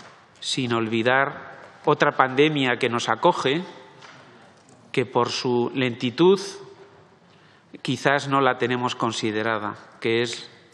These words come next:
la lucha contra el cambio climático, la emergencia climática. No trabajar en esta línea supone la posibilidad y la necesidad de combatirla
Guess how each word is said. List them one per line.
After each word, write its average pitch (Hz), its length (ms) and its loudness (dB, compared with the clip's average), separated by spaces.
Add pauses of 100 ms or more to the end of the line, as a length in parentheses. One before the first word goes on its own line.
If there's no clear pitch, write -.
(160)
la 123 160 -2
lucha 127 460 -2
contra 113 280 -4
el 107 80 -6
cambio 120 300 -2
climático, 117 720 -4 (480)
la 127 80 0
emergencia 113 560 -2
climática. 101 640 -6 (1120)
No 131 220 2
trabajar 135 920 0
en 123 160 -4
esta 120 260 -2
línea 151 520 0
supone 135 760 0 (600)
la 107 640 0 (400)
posibilidad 120 880 0
y 123 80 -2
la 117 140 0
necesidad 113 560 -4
de 110 100 -4
combatirla 120 840 -2